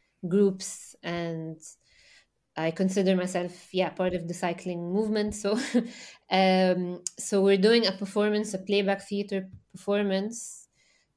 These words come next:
and, and playback theater, uh, is a, is a, is a community building kind of theater, and it's improvisational. It's based on stories shared by the audience, and, um,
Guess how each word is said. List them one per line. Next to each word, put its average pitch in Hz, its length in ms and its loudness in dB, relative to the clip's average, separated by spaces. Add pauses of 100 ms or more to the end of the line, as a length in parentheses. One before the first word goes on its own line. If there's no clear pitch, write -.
(140)
and, 175 300 -2
and 185 180 -2
playback 202 280 2
theater, 190 760 -2
uh, 170 360 -4
is 175 220 -4
a, 185 80 -6 (120)
is 175 220 -6
a, 170 480 -6 (340)
is 175 160 -12
a 180 40 -10
community 190 500 -2
building 185 440 -2
kind 180 260 -6
of 185 100 -10
theater, 180 640 -6
and 165 300 -8
it's - 360 -14
improvisational. 185 840 0
It's 165 220 -8
based 175 400 -6
on 165 340 -10 (300)
stories 180 640 -4
shared 185 340 0
by 170 200 -4
the - 120 -8
audience, 190 680 -8 (500)
and, 175 400 -6 (140)
um, 170 540 -6